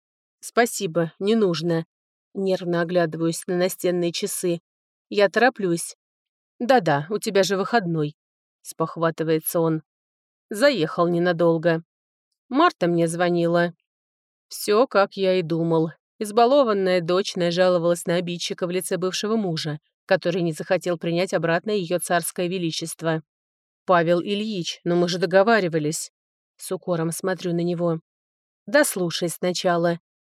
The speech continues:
недовольно ворчит бывший тесть, а я лишь покорно склоняю голову. Выбора все равно нет,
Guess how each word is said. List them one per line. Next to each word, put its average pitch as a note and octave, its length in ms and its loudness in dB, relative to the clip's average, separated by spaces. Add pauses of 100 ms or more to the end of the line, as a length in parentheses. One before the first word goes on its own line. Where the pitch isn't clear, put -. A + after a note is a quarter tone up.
(120)
недовольно E3 540 0
ворчит E3+ 440 -4
бывший F3+ 360 -2
тесть, - 480 -6 (380)
а G3 120 0
я A3+ 160 2
лишь E3+ 200 -4
покорно F3 480 -2
склоняю E3+ 480 0
голову. D#3+ 600 0 (460)
Выбора A3 460 2
все A3 200 -2
равно A3+ 260 2
нет, D#3+ 340 -2